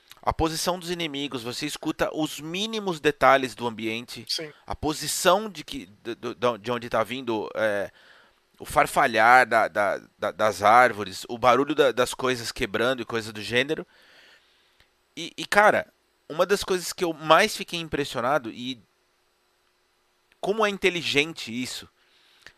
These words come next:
Speaker 1: você não, você dispensar o uso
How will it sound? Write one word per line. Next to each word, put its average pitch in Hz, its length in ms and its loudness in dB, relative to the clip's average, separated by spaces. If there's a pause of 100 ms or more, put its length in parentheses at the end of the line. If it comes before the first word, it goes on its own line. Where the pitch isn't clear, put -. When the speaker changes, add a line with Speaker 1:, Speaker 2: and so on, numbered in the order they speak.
(340)
Speaker 1:
você 165 360 -2
não, 180 260 0
você 143 340 -2
dispensar 165 920 -2
o 160 60 -6
uso 123 500 -6